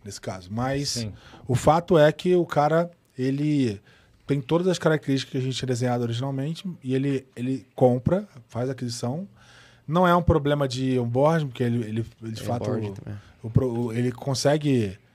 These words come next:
Speaker 1: é, usar o produto, ele faz uso durante um período e entende que aquilo ali não, não corresponde ao que ele queria. E acaba caindo ali num, num caso
Speaker 2: Sim.
Speaker 1: de bad sale ou algo nessa linha.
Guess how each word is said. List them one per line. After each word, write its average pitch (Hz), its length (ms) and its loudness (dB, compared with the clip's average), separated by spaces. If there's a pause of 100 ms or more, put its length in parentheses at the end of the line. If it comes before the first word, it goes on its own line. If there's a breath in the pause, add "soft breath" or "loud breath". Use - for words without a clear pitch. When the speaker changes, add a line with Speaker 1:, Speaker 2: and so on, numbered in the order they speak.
(260 soft breath)
Speaker 1:
é, 110 540 0 (180)
usar 135 400 6
o 160 40 6
produto, 143 460 4
ele 120 80 0
faz 143 300 2
uso 151 160 2
durante 135 360 2
um 123 200 -2
período 190 420 0
e 240 160 4 (180)
entende 170 380 -2
que 175 60 -2
aquilo 170 180 0
ali 170 100 2
não, 170 480 -2
não 160 140 -6
corresponde 156 460 -2
ao 156 60 -2
que 175 80 -4
ele 156 100 -4
queria. 143 420 -4 (800 loud breath)
E 120 80 0
acaba 123 280 2
caindo 135 320 0
ali 127 100 2
num, 131 140 -2 (120)
num 113 180 -4
caso 113 320 -2
Speaker 2:
Sim. 110 60 -6
Speaker 1:
de 110 100 -6
bad 104 200 -6
sale 127 300 0
ou 110 60 2
algo 110 160 0
nessa 120 240 -2
linha. 101 280 -4